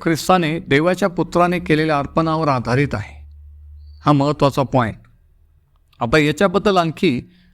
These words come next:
करितीकरांना लिहिताना पाऊल काय म्हणतो आपण वाचू. दुसरे करिंथ पाच चौदा आणि पंधरा या ठिकाणी पाऊल असं लिहितो,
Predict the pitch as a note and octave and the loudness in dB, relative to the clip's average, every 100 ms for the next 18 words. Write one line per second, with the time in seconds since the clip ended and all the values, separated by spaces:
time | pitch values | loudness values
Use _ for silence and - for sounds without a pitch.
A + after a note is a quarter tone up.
0 | - D#3 F#3 F3+ G#3+ F#3 F#3 F#3 E3+ D3 | -2 0 2 0 0 2 2 0 0 -2
1 | C#3+ E3 D#3+ - D3+ E3+ D#3+ D#3 C3+ C3 | 0 0 0 0 2 2 2 0 0 0
2 | C3+ A#2+ C3+ A#2 A2+ - E2 - _ _ | 0 0 -2 -2 -4 -8 -12 -14 _ _
3 | _ - C3 E3 G#3 G#3+ F#3+ F#3 F3+ - | _ 0 2 4 2 0 0 0 -2 2
4 | F3 C#3 - - _ _ _ - D#3+ E3 | 2 2 -2 -16 _ _ _ -2 2 2
5 | F3 F3 F3 F3 C3 A#2 B2+ G2 - _ | 2 0 -2 0 0 2 0 -2 -8 _
6 | _ _ _ _ _ _ B2+ F3+ F3 E3 | _ _ _ _ _ _ 2 4 2 0
7 | E3+ E3+ D#3+ E3+ E3 C#3+ D#3+ C3+ B2 A#2+ | 0 0 2 2 2 0 0 0 -2 -4
8 | G#2+ - | -6 -10